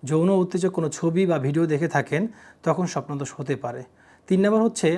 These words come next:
আপনি যদি কোনো স্ট্রেসে থাকেন, আপনার যদি ঘুম কম হয়ে থাকে বা আপনি যদি এইসব বিষয় নিয়ে খুবই চিন্তিত থেকে থাকেন, তাহলে আপনার স্বপ্নদোষ হওয়ার সম্ভাবনা অনেক বেশি থেকে থাকে। এখন কথা হচ্ছে যে এই স্বপ্নদোষ যদি,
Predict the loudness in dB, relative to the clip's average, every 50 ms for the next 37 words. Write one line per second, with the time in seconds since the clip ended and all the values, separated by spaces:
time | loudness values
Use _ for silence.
0 | -2 -4 -4 -4 -2 -2 -2 -2 0 0 -2 -2 -4 -2 -2 -2 -2 -2 -4 -4
1 | -6 -6 -6 -8 -6 -2 0 0 2 2 2 0 0 0 0 -2 -2 -4 -8 -12
2 | -14 -14 -10 -8 -6 -6 -4 -4 -4 -4 -4 -4 -4 -4 -2 -2 0 0 2 2
3 | 2 2 2 0 -2 0 -2 -2 -2 -4 -6 -14 -20 -20 -20 -6 -2 0 0 0
4 | 0 0 0 0 0 0 0 2 2 2 2 2 0 0 0 0 0 0 2 0
5 | 0 0 0 -2 -2 -2 -2 -2 -2 -2 -2 -4 -6 -4 -2 -2 0 0 -2 -2
6 | -2 -4 -2 -2 -2 0 0 0 0 -2 -2 -6 -8 -8 -10 -8 -8 -8 -6 -6
7 | -6 -6 -6 -6 -6 -6 -6 -8 -6 -6 -6 -4 -4 -4 -6 -6 -10 -18 -20 -20
8 | -20 -12 -8 -6 -4 -4 -4 -6 -6 -6 -4 -2 -2 -2 -2 -4 -6 -6 -6 -6
9 | -8 -8 -10 -12 -16 -18 _ _ -20 -20 -20 -20 -20 -20 -20 -20 -20 -20 -20 -20
10 | _ -8 -4 -2 0 0 0 0 0 0 2 2 0 2 0 2 4 6 6 6
11 | 6 4 0 -6 _ _ -2 0 0 2 2 2 0 0 0 2 4 6 6 6
12 | 4 2 -2 -6 -6 -2 0 0 2 2 0 -2